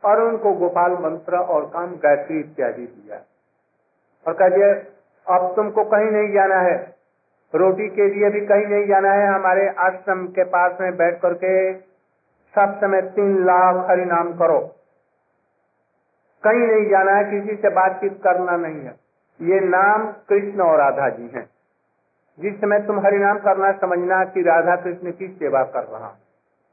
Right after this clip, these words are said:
ठीक है? हाँ, रोटी की व्यवस्था मैं कर दूंगा, हमारे पास में आएगी, तुमको भेज देंगे, कुछ नहीं करना।"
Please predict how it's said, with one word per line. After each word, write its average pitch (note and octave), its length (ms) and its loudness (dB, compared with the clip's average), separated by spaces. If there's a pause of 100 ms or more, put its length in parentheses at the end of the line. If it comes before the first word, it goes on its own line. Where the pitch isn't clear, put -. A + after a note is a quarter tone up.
(1000)
ठीक G3 220 0
है? B3 420 4 (220)
हाँ, B2 240 -8 (1300)
रोटी G3 300 0
की A3 100 -2
व्यवस्था G3+ 420 2
मैं G#3 200 0
कर G#3 200 0
दूंगा, G3 280 2
हमारे F#3 320 2
पास F3+ 360 -2
में F3+ 60 0
आएगी, E3 260 0
तुमको D#3+ 340 -12
भेज D3 220 -6
देंगे, B2+ 220 -16 (360)
कुछ G3 200 -2
नहीं D3 220 -6
करना।" G#2 360 -8